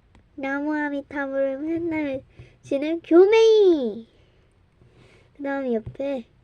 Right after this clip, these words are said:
뱀을 가지고 계시고 미츠리를 사랑하는 이그로 오바나이. 마지막, 아, 사납게 생겼죠.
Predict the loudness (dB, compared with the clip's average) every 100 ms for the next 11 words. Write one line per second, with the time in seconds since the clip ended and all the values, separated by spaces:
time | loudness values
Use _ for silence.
0 | _ _ -10 0 2 2 0 -2 -4 -8
1 | -14 _ _ _ _ _ _ _ _ _
2 | _ _ -2 2 0 0 -8 -8 -10 -6
3 | -4 -4 -6 _ _ _ _ _ -10 -10
4 | -8 -6 -6 -8 -8 -10 -10 -12 -12 -8
5 | -6 -8 -10 _ _ _ -6 -4 -2 0
6 | 2 0 -2 -2 -2 -4 -8 _ _ -20
7 | _ _ _ _ _ _ _ _ _ _
8 | -20 _ _ _ -4 -2 -2 -2 -2 -4
9 | _ _ _ _ _ _ -20 _ -6 -4
10 | -4 -6 -8 -10 -8 -8 -2 0 0 -4
11 | -8 _ 0 0 -2